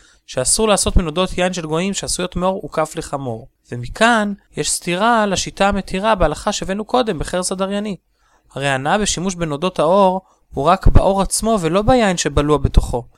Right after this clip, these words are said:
ובכל זאת אוסר רבי יהושע בן קרפסאי להשתמש בהם. והשימוש בחרס הדרייני בשביל עיצוב המיטה הוא גם כן סוג של אותו שימוש,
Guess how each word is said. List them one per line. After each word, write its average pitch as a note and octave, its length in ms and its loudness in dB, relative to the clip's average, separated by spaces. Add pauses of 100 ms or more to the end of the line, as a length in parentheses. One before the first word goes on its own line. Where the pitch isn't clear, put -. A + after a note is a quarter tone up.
(160)
ובכל C3 340 4
זאת C#3 140 -6
אוסר E3 300 2
רבי D#3+ 140 0
יהושע D#3+ 220 0
בן D#3+ 140 -4
קרפסאי D3+ 400 -4
להשתמש E3 440 -6
בהם. C#3 300 -2 (340)
והשימוש C3+ 420 -2
בחרס F#3+ 380 0
הדרייני D#3 520 -4 (340)
בשביל C3 260 -6
עיצוב F#3+ 300 -4
המיטה A#3 500 0 (360)
הוא D3+ 120 -4
גם G#3+ 240 4
כן F3+ 160 -2
סוג G3+ 240 -2
של A3 120 -4
אותו A3 180 0
שימוש, B3 500 -2